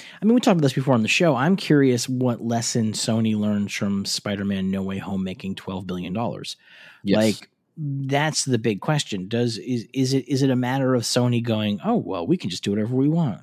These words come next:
Speaker 1: You know, we run, we run the world now"? Or does Sony go, "Boy, we really need to stick with Marvel and help, have them help us because, you know, we're not able to do this on our own"?
Speaker 2: Yeah. Yeah, I don't know. I don't know.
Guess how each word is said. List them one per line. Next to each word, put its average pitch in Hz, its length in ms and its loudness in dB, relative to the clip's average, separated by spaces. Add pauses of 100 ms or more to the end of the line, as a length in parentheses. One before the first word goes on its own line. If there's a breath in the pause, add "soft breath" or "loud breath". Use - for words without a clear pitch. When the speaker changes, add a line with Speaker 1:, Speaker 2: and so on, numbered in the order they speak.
(140)
Speaker 1:
You 117 100 -4
know, 104 80 -2
we 135 120 2
run, 135 280 0
we 170 120 2
run 185 200 2
the 101 80 -2
world 80 300 -12
now"? 78 220 -18 (320 loud breath)
Or 131 160 2
does 135 160 2
Sony 117 320 2
go, 107 200 2
"Boy, 117 440 0 (140)
we 120 140 0
really 113 240 0
need 107 180 0
to 101 100 -14
stick - 220 -8
with 98 100 -8
Marvel 98 480 -2
and 92 280 -4
help, 101 260 -10
have 98 200 -10
them 95 100 -8
help 107 240 -8
us 82 300 -10
because, - 760 -12 (600)
you 107 100 -2
know, - 280 -10 (220)
we're 117 140 0
not 101 160 2
able 98 220 -2
to 85 60 -6
do 95 100 -6
this 92 160 -6
on 73 80 -8
our 71 140 -10
own"? 82 340 -4 (360)
Speaker 2:
Yeah. 95 260 0 (480)
Yeah, 90 260 0
I 82 120 -6
don't 98 160 -2
know. 160 180 0 (1500)
I 82 60 -14
don't 90 160 -6
know. 143 160 -2